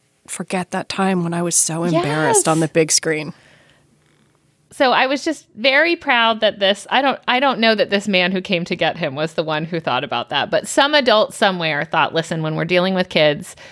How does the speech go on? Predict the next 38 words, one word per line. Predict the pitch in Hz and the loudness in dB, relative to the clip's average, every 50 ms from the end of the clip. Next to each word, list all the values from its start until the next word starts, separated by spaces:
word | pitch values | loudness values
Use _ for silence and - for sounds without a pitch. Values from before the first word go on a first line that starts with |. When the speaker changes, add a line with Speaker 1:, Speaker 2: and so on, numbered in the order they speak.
| - - - | -18 -4 -2
Speaker 2:
we | 196 185 | 0 0
should | - 233 - 196 | 0 0 0 2
really | 196 185 185 185 | 4 4 4 4
make | 180 165 156 - | 2 0 -2 -2
sure | - - 160 151 | -2 -2 0 0
that | 147 156 139 | 0 0 2
they | - 156 143 147 | 2 0 0 -2
succeed | 160 - - 202 - - - - 214 190 185 180 | -4 -4 -6 -6 -6 -6 -4 -2 0 2 2 2
in | 160 131 165 170 170 170 | 2 2 0 0 0 2
this | 185 175 165 170 - - - - - - | 2 2 2 0 -4 -8 -12 -12 -4 0
opportunity," | 180 175 175 - 175 175 - 185 170 165 160 160 151 156 | 0 0 2 0 -2 0 0 0 -2 0 -2 -2 -2 0
right? | 165 202 240 | 2 2 2
And | 254 277 | 2 2
of | 311 | 2
course, | - 403 453 427 453 | 2 2 2 2 2
it | 349 | 0
was | 359 320 | 0 0
so | - 453 427 | 2 2 2
much | 466 466 - - | 0 -2 -2 0
cuter | - 415 392 381 381 | 2 2 2 2 2
'cause | - 339 - | 0 0 0
he, | 330 302 277 | 0 0 2
like, | 254 226 220 214 - | 2 0 0 -2 -2
jumped | - 311 294 285 - | -2 -2 0 0 -2
up | 294 277 | -2 -2
and | 277 262 262 | -2 -2 0
down | 285 285 285 277 277 262 | 2 2 2 2 2 0
and | 233 | -2
he | 240 - - 311 302 | -2 0 0 0 0
was | 277 285 277 | 0 -2 0
so | - 294 254 240 | 2 2 2 2
excited, | 233 - - 247 226 226 214 208 202 202 202 202 - - - - - - | 0 0 0 0 2 2 4 4 4 4 4 0 -6 -18 -20 -20 -16 -8
even | - 254 240 240 240 226 | -4 -2 0 0 2 2
though | 220 208 202 214 | 2 2 2 2
he | 220 247 220 214 208 | 0 0 -2 -2 0
knew | 208 208 208 208 208 202 196 190 185 190 - | 0 2 4 4 4 4 2 2 0 -2 -2
the | - 220 214 131 185 | -4 -4 -2 0 2
answer | 190 190 190 - - 202 170 160 160 160 - | 2 0 0 0 2 2 4 4 4 2 -2